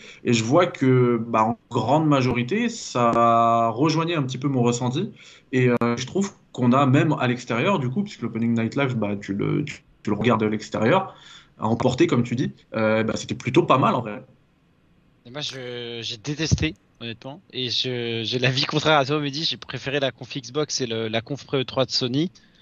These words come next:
Speaker 2: à, euh, à cet opening night live, tu vois.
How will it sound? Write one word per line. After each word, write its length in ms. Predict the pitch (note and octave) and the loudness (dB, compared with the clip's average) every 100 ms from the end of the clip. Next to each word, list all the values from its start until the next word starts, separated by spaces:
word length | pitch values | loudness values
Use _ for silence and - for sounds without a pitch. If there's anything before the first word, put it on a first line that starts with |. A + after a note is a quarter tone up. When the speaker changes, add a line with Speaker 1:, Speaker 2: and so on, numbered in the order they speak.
| _ _ - - | _ _ -20 -2
Speaker 2:
à, 260 | A#2+ C#3+ C3+ | 4 6 6
euh, 460 | B2 A#2 A2 A2 - | 4 0 -2 -4 -2
à 100 | B2 | 0
cet 260 | C#3+ - | 0 0
opening 400 | C3+ C3+ C3+ C3+ | -2 -2 0 0
night 260 | C3 B2+ - | 0 0 -2
live, 280 | A2 G#2+ _ _ | -4 -4 _ _
tu 80 | - | -16
vois. 120 | G2 | -14